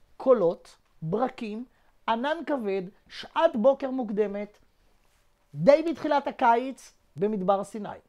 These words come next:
מה עוד היה שם? וזה מוזר או טעון הסבר. קול שופר חזק מאוד. קול שופר? מי תקע בשופר?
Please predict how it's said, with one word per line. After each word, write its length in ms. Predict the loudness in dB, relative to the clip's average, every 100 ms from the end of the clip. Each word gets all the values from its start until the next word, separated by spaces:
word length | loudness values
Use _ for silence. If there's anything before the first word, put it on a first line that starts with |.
| _ _ _ _ -20 -20 _ _ _
מה 320 | -8 0 0 2
עוד 260 | 0 4
היה 200 | 2 2
שם? 220 | -4 -8 -6 -6
וזה 540 | -6 2 2 2 -4 -14 _ _ _ _ _
מוזר 640 | -10 -6 -6 -2 4 6
או 240 | 4 2 -2
טעון 360 | -2 -4 -4
הסבר. 480 | -6 -6 0 0 0 -8 _ _ _ _ _ _ _ -14
קול 420 | 0 6 10 10 8
שופר 1040 | -6 -14 -6 -6 -8 _ -2 0 0 -4 -8
חזק 760 | -10 -12 -10 -4 -2 -2 -4 -14
מאוד. 640 | -14 -6 -2 0 -2 -8 _ _ _ _ _ _ _ _ _ _ _ _ _ _ _ _ _
קול 200 | -12 -12
שופר? 580 | -10 -12 -8 -4 -2 -2 -6 _ _ _ _ _ _ _ _ _ -10
מי 200 | -8 -6
תקע 260 | -8 -8
בשופר? 520 | -8 -8 -10 -6 -6